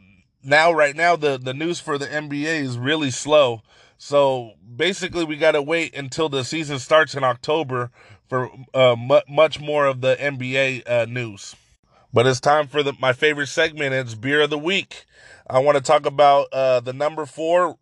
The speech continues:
Righteous Indignation. It's a New England style I P A from Incinerati, uh, Brewing from Fresno, California. It drinks at a six point four percent A B V and is brewed with Simcoe and Amarillo hops.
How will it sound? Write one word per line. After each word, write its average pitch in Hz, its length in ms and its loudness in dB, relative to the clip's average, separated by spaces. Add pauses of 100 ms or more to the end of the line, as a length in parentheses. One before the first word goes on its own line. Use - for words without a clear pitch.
(120)
Righteous 143 560 -2 (920)
Indignation. 147 920 0 (300)
It's 127 200 -6
a 139 80 2
New 143 200 -2
England 170 260 -2
style 165 420 4
I 160 160 2
P 165 280 -6
A 190 260 0 (320)
from 135 240 -2
Incinerati, 165 1080 0
uh, 143 200 6
Brewing 175 500 -4
from 139 240 -6
Fresno, 156 320 0
California. 175 800 0 (420)
It 127 160 0
drinks 165 320 0
at 156 140 6
a 127 80 -2
six - 320 -6
point 170 280 -2
four 180 380 2
percent 165 500 -4
A 160 160 -2
B 160 160 -10
V 185 380 -8 (380)
and 131 180 0
is 127 160 -2
brewed 156 260 0
with 147 160 -4
Simcoe 175 680 2
and 139 240 0 (360)
Amarillo 151 580 2
hops. - 540 -6